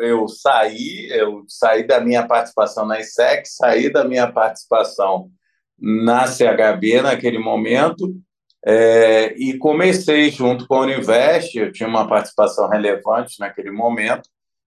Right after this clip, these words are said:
como acionista e, e tocando o projeto que a Uninvest tinha de voltar pro mercado. Como é que a gente começou aquilo em dezesseis, janeiro de dezesseis? Existia uma securitizadora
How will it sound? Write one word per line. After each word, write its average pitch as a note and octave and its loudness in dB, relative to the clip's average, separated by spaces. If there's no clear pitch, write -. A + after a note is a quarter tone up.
como G#2 2
acionista A#2 2
e, A#2+ 0
e A#2 -6
tocando A#2+ 4
o B2+ 0
projeto B2 2
que - -2
a D3 4
Uninvest A#2+ -4
tinha C3+ 0
de C#3+ -10
voltar C#3+ 2
pro C#3+ -4
mercado. D#3+ 0
Como C3+ 2
é F3 0
que F3 -4
a D#3+ 4
gente D3 -8
começou C#3+ 0
aquilo A#2+ 0
em G2+ -4
dezesseis, A#2+ 0
janeiro A#2 4
de A2+ -12
dezesseis? A2 -2
Existia A#2 4
uma C3 2
securitizadora B2+ 2